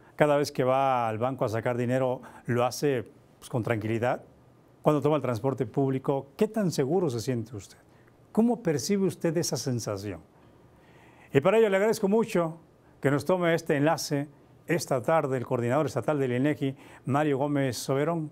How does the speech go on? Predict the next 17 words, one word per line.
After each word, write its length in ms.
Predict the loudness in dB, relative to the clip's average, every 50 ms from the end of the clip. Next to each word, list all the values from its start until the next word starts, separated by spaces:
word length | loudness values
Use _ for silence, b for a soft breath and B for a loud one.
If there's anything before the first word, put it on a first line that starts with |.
| -10 -6
quien 180 | -4 -2 -2 0
trae 220 | 2 2 2 2
los 160 | 2 0 0 0
datos 320 | 0 0 0 -2 -2 0
justo 480 | 2 2 2 2 2 0 0 0 0 -4 B B B B B B
de 120 | 2 4
la 80 | 4 4
última 320 | 2 2 0 0 2 2
encuesta 680 | 2 2 2 0 0 0 0 2 2 4 2 2 2 2
nacional 640 | 0 0 0 0 0 0 2 2 2 2 0 -2 -4 B B B B B B B B B
de 200 | -2 0 0 0
seguridad 480 | 0 0 0 0 2 2 2 0 0 -2
pública, 600 | -4 0 0 2 2 2 2 0 -2 0 0 0
la 180 | 2 0 0 0
percepción, 800 | 0 0 0 0 0 -2 -2 -2 0 0 2 2 2 0 -2
cómo 260 | 0 -2 0 0 0
andamos 680 | 0 2 2 2 2 0 -2 -6 -6 -8 -10 -14 -20